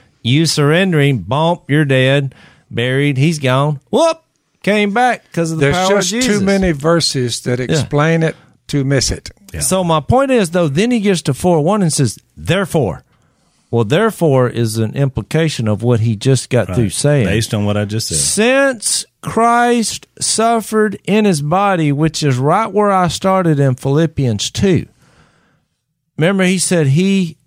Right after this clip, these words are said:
Speaker 1: your attitude should be that of Christ Jesus, who being in very nature, you know, God, humbled himself. He became obedient even to death on a cross." So there's the surrender, because once you have that surrendered spirit and you start representing Jesus,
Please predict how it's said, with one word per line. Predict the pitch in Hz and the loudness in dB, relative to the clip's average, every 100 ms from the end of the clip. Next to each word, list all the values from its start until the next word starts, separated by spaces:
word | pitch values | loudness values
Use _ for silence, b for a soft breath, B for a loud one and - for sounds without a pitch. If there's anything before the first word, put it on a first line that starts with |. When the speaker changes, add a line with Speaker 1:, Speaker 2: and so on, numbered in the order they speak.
| _ | _
Speaker 1:
your | 135 156 | 0 2
attitude | 165 160 156 | 2 0 -2
should | - | 0
be | 139 | 0
that | 135 135 | 2 0
of | 123 | 0
Christ | - 127 - | 0 0 0
Jesus, | 139 123 107 - | 0 0 -2 -4
who | 120 | -4
being | 104 117 117 107 - | 0 2 2 0 -6
in | - 101 | -6 -2
very | 110 117 | 0 0
nature, | 113 110 101 110 98 110 _ _ | 0 -2 -6 -8 -8 -10 _ _
you | 107 | -6
know, | 95 85 92 _ _ | -4 -6 -10 _ _
God, | 104 107 95 - | -2 0 0 -4
humbled | - 127 117 85 | -4 -2 0 -2
himself. | 80 69 - 80 - _ b b b | -4 -6 -8 -10 -12 _ b b b
He | - 113 | -4 -2
became | 107 - 120 113 | 0 0 0 2
obedient | 110 110 113 101 98 _ | 0 0 0 0 -4 _
even | 117 110 117 110 110 _ | -4 0 0 -2 -8 _
to | - 87 | -10 -4
death | 98 95 90 | -2 -2 -4
on | 85 | -8
a | |
cross." | 69 - 92 50 - - b b b b b b b - | -10 -6 -6 -6 -16 -20 b b b b b b b -6
So | - | -2
there's | 139 185 262 202 | 2 2 0 0
the | 180 | 0
surrender, | 135 - 127 117 202 269 185 123 - | 0 0 2 2 2 0 0 -2 -4
because | 135 143 202 165 | -6 -4 -2 -2
once | 139 214 277 - | 0 0 -2 -2
you | 277 247 | 0 0
have | 214 208 170 | 0 -2 -2
that | 180 147 | -4 -4
surrendered | - 131 139 170 156 117 | -8 -6 -2 0 0 -2
spirit | - - 147 139 110 | -4 -2 2 2 2
and | 101 | 0
you | 123 | 0
start | 151 - 135 123 - | 0 0 0 0 -2
representing | 95 120 135 113 104 127 120 95 | -2 -2 0 -6 0 2 2 0
Jesus, | 85 117 139 101 90 - | 0 2 2 0 -6 -8